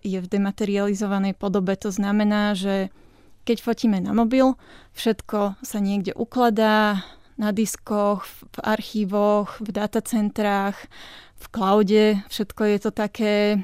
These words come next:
istým spôsobom trošku mitizované, že máme pocit, že niekde sa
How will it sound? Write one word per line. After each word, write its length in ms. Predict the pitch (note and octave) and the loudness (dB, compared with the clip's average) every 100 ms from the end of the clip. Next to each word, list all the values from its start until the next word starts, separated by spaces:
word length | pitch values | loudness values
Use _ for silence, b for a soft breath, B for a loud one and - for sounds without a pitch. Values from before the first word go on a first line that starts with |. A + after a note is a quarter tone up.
| B B B - | B B B -6
istým 400 | A3 - C4+ B3+ | -6 0 4 2
spôsobom 560 | - A3+ A3 A#3+ B3 | 2 -4 -2 2 2
trošku 320 | A3+ A3 - B3+ | 2 -2 0 0
mitizované, 880 | G3 - A3 A#3 A#3+ A#3+ A#3+ A#3+ | 0 0 0 2 4 6 4 4
že 120 | G#3+ G#3+ | 2 2
máme 360 | G#3 A3 A3+ | 2 4 2
pocit, 320 | - G#3+ B3 | 0 -2 0
že 160 | G#3+ G#3+ | 0 4
niekde 560 | G#3 G#3 A3 A3 G#3+ A#3 | 4 4 2 2 0 -2
sa 440 | - A3 G#3+ G3+ | 0 2 2 0